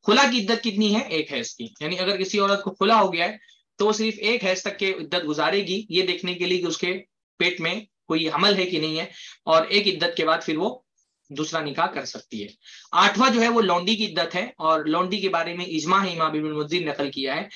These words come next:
कि लौंडी की इद्दत दो हैज है। आम औरतों की इद्दत तीन हैज है, लेकिन पुराने जमाने जो लौंडियां होती थी उनको अगर तलाक हो जाए तो उनकी इद्दत जो है वो दो हैज है।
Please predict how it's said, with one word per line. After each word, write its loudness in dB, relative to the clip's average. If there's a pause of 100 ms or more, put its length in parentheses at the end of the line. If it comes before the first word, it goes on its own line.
(300)
कि 0
लौंडी 2
की -4
इद्दत -2 (240)
दो -2
हैज -6
है। -14 (320)
आम 6
औरतों 2
की -6
इद्दत -2
तीन -2
हैज -2
है, -4 (120)
लेकिन -4
पुराने 2
जमाने -2
जो -2
लौंडियां 2
होती -2
थी -8 (400)
उनको 2
अगर 4
तलाक 4
हो 0
जाए 0
तो -6
उनकी -6
इद्दत 0
जो -2
है 0
वो -4 (180)
दो -4
हैज -8
है। -14